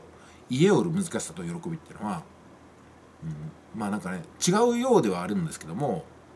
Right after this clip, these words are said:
似たような部分が多いかなと思うんですよね。じゃあ、あなたはどっちを選びますかってことなんですよ。ただそれだけなんですよ。うん、単価の大きいものを売るのに、はっきり私の感覚では、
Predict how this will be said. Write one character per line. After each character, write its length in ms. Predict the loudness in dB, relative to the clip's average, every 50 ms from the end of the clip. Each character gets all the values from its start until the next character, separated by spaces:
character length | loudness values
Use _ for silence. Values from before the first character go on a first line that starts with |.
| -10 -6
似 120 | -4 -2 2
た 80 | 4
よ 80 | 4 4
う 20 |
な 60 | 4 2
部 120 | 0 -2
分 120 | -2 -4 -4
が 80 | -2
多 100 | -2 -4
い 40 | -4
か 120 | -4 -4 -4
な 140 | -4 -4 -6
と 160 | -8 -10 -16 -16 -12
思 80 | -10
う 40 | -10
ん 20 | -10
で 60 | -12
す 40 | -12
よ 100 | -12 -10
ね。 120 | -10 -10 -12 -14 -20 -20 -20 -20 -20 -20 -20 -20 -20 -20 -20 -20 -20 -20 -20 -20 -20 -20 -20 -16 -12 -8 0
じ 100 | 4 4
ゃ 220 | 4 4 4 0 -6 -14 -20 -20 -20 -20 -20 -12 -2 2
あ、 40 |
あ 40 | 2
な 60 | 2
た 80 | 2 2
は 60 | 0
ど 80 | 0 -2
っ 40 | 0
ち 120 | 0 -2
を 100 | -2 -2
選 120 | -4 -6
び 80 | -6 -4
ま 100 | -4 -4
す 80 | -2 -2
か 80 | -4
っ 20 | -4
て 100 | -6 -8
こ 60 | -10
と 80 | -8
な 80 | -10 -10
ん 20 | -10
で 40 | -12
す 40 |
よ。 60 | -10 -6
た 100 | -4 -4
だ 80 | -4 -4
そ 120 | -4 -6
れ 60 | -8
だ 80 | -8 -8
け 100 | -8 -6
な 60 | -6
ん 40 | -6
で 40 | -8
す 100 | -8 -12
よ。 100 | -12 -14 -16 -20 -20 -20 -20 -20 -20 -20 -20 -20 -20 -20 -20 -20 -14 -10
う 60 | -10 -2
ん、 20 |
単 220 | 2 2 4 4
価 100 | 6 6
の 140 | 6 6 6
大 80 | 4 4
き 120 | 4 2
い 40 | 2
も 120 | 4 4
の 100 | 2 2
を 300 | 2 4 2 2 0 -2 -6 -14 -8 -4
売 80 | -2 -2
る 80 | 0 0
の 120 | 0 2
に、 320 | 2 2 2 2 -2 -4 -8 -14 -20 -20 -20 -20 -20 -20 -14 -12
は 100 | -10 -6
っ 40 |
き 40 | -2
り 60 | 0
私 220 | 2 2 2 2 4
の 120 | 2 2
感 200 | 4 2 2 2
覚 160 | 4 4 4
で 80 | 4 4
は、 300 | 4 4 2 0 -2